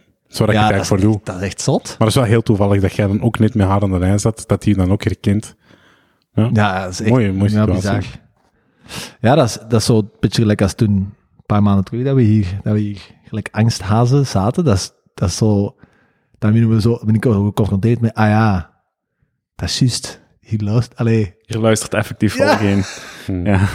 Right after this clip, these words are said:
Speaker 3: <laughs> te gek.
Speaker 2: Ja, bizar.
Speaker 3: Ja.
Speaker 2: Voilà. Ehm,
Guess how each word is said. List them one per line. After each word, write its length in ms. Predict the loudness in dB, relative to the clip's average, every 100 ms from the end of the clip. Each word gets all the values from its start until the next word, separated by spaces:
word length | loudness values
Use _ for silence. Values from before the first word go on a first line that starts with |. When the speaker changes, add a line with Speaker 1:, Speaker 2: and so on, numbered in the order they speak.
| -2 -4
Speaker 3:
<laughs> 300 | -6 -10 -4
te 100 | -2
gek. 420 | -2 -6 -10 -10
Speaker 2:
Ja, 220 | -6 -4 -4
bizar. 400 | -6 -4 -6 -8 -12 -20 _ -14
Speaker 3:
Ja. 200 | -12 -14 _ -20 -18 -18 -20 _ _ _ -20
Speaker 2:
Voilà. 440 | -6 -2 0 0 -4 -10
Ehm, 560 | -2 2 2 4 2